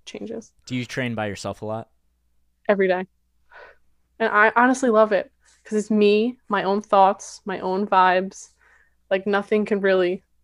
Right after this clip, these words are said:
Speaker 1: get in my way other than me.
Speaker 2: Yeah, that's interesting.
Speaker 1: I love that. Like, no one's in the gym either. It's just usually me. No one else does open gym at my gym. <laughs> I like it.
Speaker 2: Do you have days where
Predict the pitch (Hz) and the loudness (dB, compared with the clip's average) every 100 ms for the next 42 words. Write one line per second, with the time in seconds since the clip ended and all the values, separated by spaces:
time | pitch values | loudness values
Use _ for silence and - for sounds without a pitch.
0 | _ _ 214 190 208 202 185 180 190 180 | _ _ -6 2 2 2 2 2 2 0
1 | 170 180 - 185 180 175 185 170 196 _ | 0 -2 -2 -2 -2 -4 -6 -8 -10 _
2 | _ _ _ _ _ _ _ _ _ _ | _ _ _ _ _ _ _ _ _ _
3 | _ - 127 147 95 - - - - 202 | _ -14 -10 -8 -10 -12 -14 -14 -14 -14
4 | 95 190 - 180 - - - 208 214 220 | -14 -14 -6 -6 -6 -10 -4 2 6 8
5 | 254 226 214 202 196 190 185 175 - - | 6 6 2 4 2 2 0 -2 -2 -6
6 | - 220 208 196 180 _ 190 185 175 196 | -4 -4 0 0 0 _ -8 -2 -2 -2
7 | _ _ - 202 196 190 202 190 190 - | _ _ -8 -2 2 2 2 0 -4 -4
8 | 175 185 180 196 190 180 175 180 190 180 | -4 -4 -6 -6 -4 -4 -4 -6 -6 -8
9 | 185 _ _ 202 - - _ _ _ - | -8 _ _ -18 -18 -18 _ _ _ -20
10 | _ _ _ _ _ _ - - 233 247 | _ _ _ _ _ _ -10 0 2 4
11 | 294 - - _ _ _ 110 139 147 113 | 2 0 -18 _ _ _ -10 -2 0 -2
12 | 110 113 113 117 110 101 98 95 | -4 -6 -6 -6 -4 -4 -6 -10